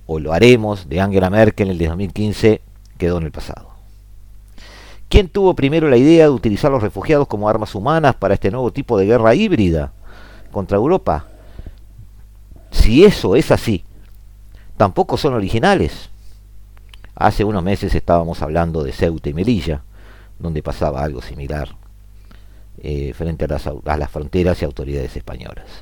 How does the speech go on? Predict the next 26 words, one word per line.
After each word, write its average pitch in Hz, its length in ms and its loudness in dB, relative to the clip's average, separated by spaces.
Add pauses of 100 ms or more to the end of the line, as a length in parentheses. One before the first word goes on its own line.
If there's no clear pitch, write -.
(1600)
Lukashenko 160 580 2
tiene 139 180 -2
ahora 139 200 0
un 127 80 -2
instrumento 107 400 -2
de 98 80 2
chantaje 98 480 2
de 85 120 2
primera 104 340 0
clase 123 360 0
en 76 60 -6
su - 140 -12
mano. - 300 -14 (1800)
Ya 113 480 8
es 110 160 0
un 101 100 -6
paria 120 460 6
de 104 80 4
Moscú 151 360 -2 (240)
y 113 120 -6
no 131 100 -4
tiene 185 260 -2
ninguna 175 280 -2
reputación 147 500 -4
que 160 80 -4
perder. 170 380 2